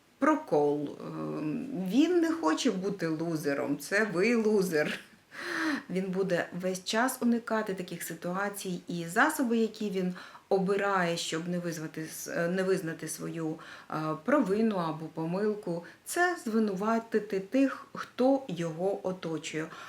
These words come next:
Або взагалі звинуватити життя, е, там, не той час, не той день, не той президент, не той, не,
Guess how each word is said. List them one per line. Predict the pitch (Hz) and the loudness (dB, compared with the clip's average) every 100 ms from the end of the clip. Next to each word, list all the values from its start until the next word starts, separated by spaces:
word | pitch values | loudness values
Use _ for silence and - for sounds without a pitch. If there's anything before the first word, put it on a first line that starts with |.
| - | -2
Або | - 349 359 415 392 233 185 185 | 4 6 6 6 8 6 6 2
взагалі | 175 190 196 208 233 | 0 2 2 2 0
звинуватити | 180 175 170 170 160 - 147 147 | 0 -2 -2 -4 -4 -6 -2 -2
життя, | 147 160 156 - 285 294 285 269 | 0 -4 -6 0 6 8 8 6
е, | 277 - - - 151 156 156 151 147 143 135 147 139 135 - - - 139 - 143 | 2 -10 -16 -8 -6 -2 0 0 0 0 0 0 0 -2 -8 -8 -4 -4 -4 -4
там, | - - 139 151 - 160 - - - - | -2 0 -2 -4 -8 -6 -6 -8 -8 6
не | 220 | 6
той | - 175 160 | 8 4 2
час, | - 285 294 302 302 | 4 8 8 8 4
не | 202 196 | -2 -2
той | - 165 165 | 0 0 0
день, | 175 254 294 311 294 262 - 185 - 180 180 202 | 6 6 8 10 10 8 4 0 0 0 0 2
не | |
той | 190 202 180 | 2 4 4
президент, | 180 185 170 170 175 277 311 320 302 | 4 2 0 2 6 8 8 6 4
не | 202 | 2
той, | - 247 226 202 208 - 190 | 2 4 6 6 4 2 0
не, | - 170 185 208 | 0 0 2 2